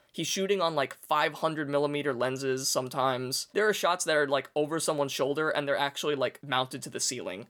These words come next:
and it doesn't even look it because the lens is going so far. Kurosawa always likes to shoot with really long lenses and use a ton of light to make it show up to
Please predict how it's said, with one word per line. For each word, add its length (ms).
and 100
it 40
doesn't 180
even 180
look 200
it 100
because 240
the 220
lens 300
is 100
going 240
so 160
far. 340
Kurosawa 480
always 380
likes 200
to 80
shoot 300
with 300
really 240
long 240
lenses 400
and 160
use 320
a 100
ton 380
of 140
light 340
to 240
make 220
it 100
show 240
up 240
to 180